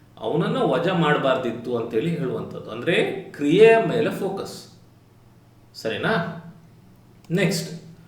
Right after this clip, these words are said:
should she have been invited to the party?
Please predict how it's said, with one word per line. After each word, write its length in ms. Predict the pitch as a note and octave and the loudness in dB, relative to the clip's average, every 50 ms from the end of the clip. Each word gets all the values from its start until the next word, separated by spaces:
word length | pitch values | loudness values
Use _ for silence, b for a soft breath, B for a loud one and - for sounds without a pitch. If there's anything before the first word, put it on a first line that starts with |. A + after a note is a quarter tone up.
| b b b b b b b b - - - | b b b b b b b b -12 -4 4
should 240 | F#3+ F#3 F#3 F#3 | 4 6 6 6
she 220 | E3+ - - A3+ A#3+ | 4 2 0 0 2
have 520 | C4 D#4 - E3+ F3+ F#3 F#3 G3 F3+ F3 G#3+ | 2 2 0 2 0 2 2 2 0 0 0
been 340 | A3 A3+ A3 F3+ - E3+ F3 | 0 0 0 0 2 2 2
invited 400 | F3+ F#3 G3 F#3+ F#3+ G3 F3+ - - | 4 4 2 2 0 0 -2 0 0
to 20 | |
the 160 | E3+ F3+ F3 E3+ | 0 0 0 2
party? 380 | F#3 F#3 F#3 F#3 G3 A3 A#3+ | 4 4 4 4 2 0 -2